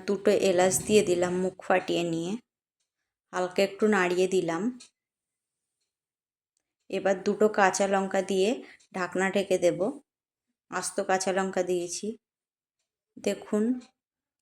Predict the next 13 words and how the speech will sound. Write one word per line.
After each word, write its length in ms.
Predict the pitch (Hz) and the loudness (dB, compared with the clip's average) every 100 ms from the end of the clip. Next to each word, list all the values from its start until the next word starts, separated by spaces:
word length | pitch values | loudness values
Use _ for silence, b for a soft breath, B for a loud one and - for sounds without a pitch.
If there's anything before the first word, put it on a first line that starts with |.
| _ | _
কিছুক্ষণ 380 | 220 214 214 226 | -6 -4 0 0
পরে 280 | 220 190 196 | 4 4 4
ফিরে 300 | 196 208 202 196 | 2 0 4 4
এলাম, 260 | 190 180 214 | 4 2 0
জলগুলো 500 | 208 185 175 180 190 | 4 4 4 0 0
শুকিয়ে 440 | 208 214 - 220 208 | 0 -4 -2 0 2
গেছে। 400 | 185 175 - 202 277 - _ _ _ _ _ _ _ _ _ _ _ _ _ _ _ _ _ _ _ _ _ _ _ _ _ _ _ _ _ _ - | 2 0 -2 -2 -2 -6 _ _ _ _ _ _ _ _ _ _ _ _ _ _ _ _ _ _ _ _ _ _ _ _ _ _ _ _ _ _ -12
মাছের 380 | 190 185 - 208 | -8 -6 -2 -4
গ্রেভিটা 500 | - 185 185 214 214 | 0 0 2 2 2
খুব 200 | 208 214 | 0 -4
সুন্দর 480 | - - 202 190 196 | -4 -2 -2 0 0
এসছে। 440 | 202 202 - - 196 247 - _ _ _ _ _ _ _ _ | 0 0 -2 -2 -2 -4 -10 _ _ _ _ _ _ _ _
দেখুন 320 | 185 185 196 | -10 -8 -6